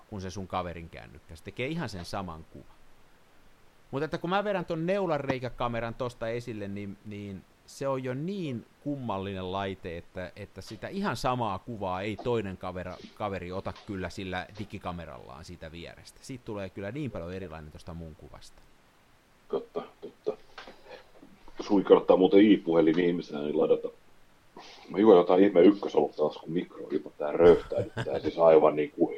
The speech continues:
Speaker 2: helvetisti. Tota, tota, i-puhelin ihmisenä, niin lataa semmonen kamera-appi kuin Lenka. Se on ihan ylivoimaisesti parhaan mustavalkoinen kamera-appi.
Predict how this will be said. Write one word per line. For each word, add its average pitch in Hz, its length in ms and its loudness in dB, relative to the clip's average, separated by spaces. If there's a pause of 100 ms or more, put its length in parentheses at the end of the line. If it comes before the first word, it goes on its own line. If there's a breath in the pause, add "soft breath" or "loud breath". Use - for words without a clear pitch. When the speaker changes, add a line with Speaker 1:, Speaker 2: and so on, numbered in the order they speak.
Speaker 2:
helvetisti. - 1160 4 (1120 loud breath)
Tota, 78 220 4
tota, 78 400 2 (300)
i-puhelin 85 520 8
ihmisenä, 76 420 -2
niin 76 220 -2 (240)
lataa 98 340 4
semmonen 90 420 0
kamera-appi 76 640 2
kuin 78 240 2
Lenka. 87 640 6 (580)
Se - 160 -2
on 82 180 6
ihan 98 280 6
ylivoimaisesti - 720 -2
parhaan 71 360 0
mustavalkoinen - 800 -8
kamera-appi. - 760 -14